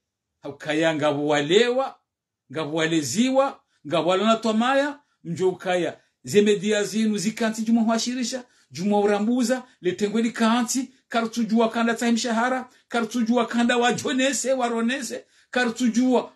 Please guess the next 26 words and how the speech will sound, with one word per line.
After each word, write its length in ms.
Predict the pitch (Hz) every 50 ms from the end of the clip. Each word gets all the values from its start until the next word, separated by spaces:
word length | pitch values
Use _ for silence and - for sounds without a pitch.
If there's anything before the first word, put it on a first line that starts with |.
| _ -
wala 320 | 147 170 185 202 226 247
wavuro 520 | 254 269 269 233 214 247 269 262 262 269
watu 220 | 269 277 - - 262
amba 160 | 247 254 269
hindu 220 | 269 269 254 269
no 120 | 262 262 262
wende. 340 | 269 269 269 269 269 262 - _ _ _ _
Amwaladi 460 | 180 190 190 190 185 185 185 190 202
wende. 460 | 202 202 190 180 202 214 220 - - _ _ _ _
Sisi 400 | - - - - 208 196 - 208
zora 240 | 180 190 185 180 175
mbao. 460 | 175 175 185 196 208 208 220 - _ _ _ _ _ - 127
Ngarita 300 | 139 151 147 - 190 185
hau 180 | 202 208 208
musumu 300 | 208 196 - 220 202 202
mazi 180 | 208 208 202 214
habari 240 | 214 202 208 202 196
zinu. 320 | 170 226 226 233 247 233 - _ _ _ _
Zendongo 400 | - 151 180 170 185 185 202 208
zende 240 | 202 220 220 233 220
enro 220 | 208 208 214 226
hau 140 | 220 214 208
kakarna 520 | - 220 220 - 226 220 208 220 220 226
ushinda 380 | 233 220 - - 247 233 214 196
haina 280 | 196 214 214 208 202
usiku. 420 | 196 180 - - 180 180 - -